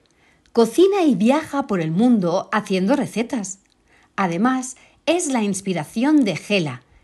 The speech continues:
la hermana pequeña de Nacho, una niña muy curiosa, a la que le encanta la cocina saludable y que siempre está ideando nuevas y originales comidas para Nacho. Y es que Gela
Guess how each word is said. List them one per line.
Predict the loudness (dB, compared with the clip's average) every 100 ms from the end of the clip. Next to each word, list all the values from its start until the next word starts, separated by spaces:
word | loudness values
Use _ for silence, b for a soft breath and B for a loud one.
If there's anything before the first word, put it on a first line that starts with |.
| _
la | -2 0 0
hermana | 0 2 2 0
pequeña | -4 -4 -4 -4
de | 0
Nacho, | 0 -2 -6 -12 -14 _ b b b
una | 2 6
niña | 6 6 4
muy | 4 4 2
curiosa, | 2 0 0 0 -4 -6 b b -2
a | 0
la | 2
que | 0
le | -2
encanta | -2 0 0 2 0
la | -2
cocina | -4 0 0 0
saludable | -2 -4 2 2 2 -4 -6 B B B
y | -2 0
que | -2
siempre | -2 -2 -2 -2 -2
está | -2 2 2
ideando | 2 2 2 2 2
nuevas | 2 2 2 0 -2
y | 0
originales | 0 -2 -4 -6 -2 0 -2 -2
comidas | 0 2 2 0 -2
para | -8 -4
Nacho. | -4 -4 -6 -20 _ _ _ _ -2
Y | 4
es | 4
que | 4 -2
Gela | 0 0 0